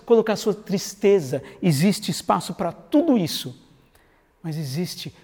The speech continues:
principalmente o espaço da gente se derramar e da gente se render a esse Rei Salvador, esse Rei que é o Deus conosco. É Ele que tá comigo e que tá contigo. Então o Natal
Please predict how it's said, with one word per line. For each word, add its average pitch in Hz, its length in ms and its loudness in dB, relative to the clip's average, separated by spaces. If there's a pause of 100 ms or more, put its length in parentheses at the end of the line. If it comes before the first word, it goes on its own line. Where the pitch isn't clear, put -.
(160)
principalmente 170 640 -6
o - 20 -12
espaço 147 600 -14 (300)
da 151 100 -10
gente 147 220 -8
se - 140 -12
derramar 135 560 -10 (680)
e - 80 -10
da 156 100 -2
gente 147 240 -8
se - 120 -14
render 156 540 -8 (680)
a 160 180 -6
esse 175 300 -4
Rei 139 160 -4
Salvador, 135 640 -8 (680)
esse 165 260 -4
Rei 156 420 -2 (300)
que - 100 -6
é - 20 -2
o 147 40 -6
Deus 143 280 -4
conosco. - 680 -10 (560)
É 202 140 -2
Ele 139 260 -2 (440)
que - 80 -20
tá 143 140 -6
comigo 185 600 -2 (340)
e - 60 -8
que 160 120 -10
tá 156 120 -6
contigo. 135 480 -10 (560)
Então 294 140 -4
o 277 40 0
Natal - 880 2